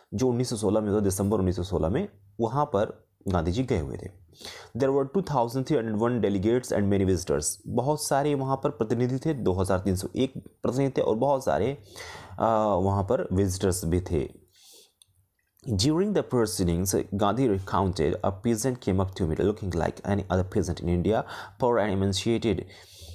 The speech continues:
emaciated and said, 'I am Rajkumar Shukla।'" उस प्रोडी-, प्रोसीडिंग्स के दौरान, यानी कार्यवाही के दौरान गांधी जी ने ये याद दिलाया, कहा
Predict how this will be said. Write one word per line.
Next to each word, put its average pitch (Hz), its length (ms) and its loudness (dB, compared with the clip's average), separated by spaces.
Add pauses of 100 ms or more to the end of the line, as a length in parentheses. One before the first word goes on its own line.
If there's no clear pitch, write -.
(180)
emaciated 110 680 2
and 107 240 0
said, 82 260 2
'I 95 140 2
am 90 140 2
Rajkumar 85 500 -2
Shukla।'" 67 260 -2 (1700)
उस 190 160 -2
प्रोडी-, 156 440 2
प्रोसीडिंग्स 175 540 0
के 139 60 0
दौरान, 98 240 2
यानी 135 140 2
कार्यवाही 131 480 2
के 143 80 4
दौरान 104 320 2
गांधी 101 260 2
जी 117 100 -2
ने 110 80 0
ये 110 300 0
याद 90 220 2
दिलाया, 85 260 2
कहा 101 480 -2